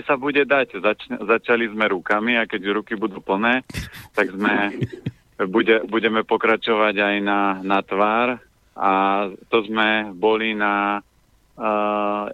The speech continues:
exkurzii takej zrúcaniny Katarinka, lebo my sme na planinke. A tam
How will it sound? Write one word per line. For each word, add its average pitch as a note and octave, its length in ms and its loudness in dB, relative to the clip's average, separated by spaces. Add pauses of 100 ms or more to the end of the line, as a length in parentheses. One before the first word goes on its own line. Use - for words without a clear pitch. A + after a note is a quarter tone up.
(120)
exkurzii A2+ 800 -2
takej G#2 320 -2
zrúcaniny G#2+ 720 -2
Katarinka, G#2+ 880 0
lebo F#2+ 240 0
my G2 160 -2
sme G2+ 160 -2
na G2 160 0
planinke. G2 720 -2 (500)
A G2 160 4
tam G#2+ 320 0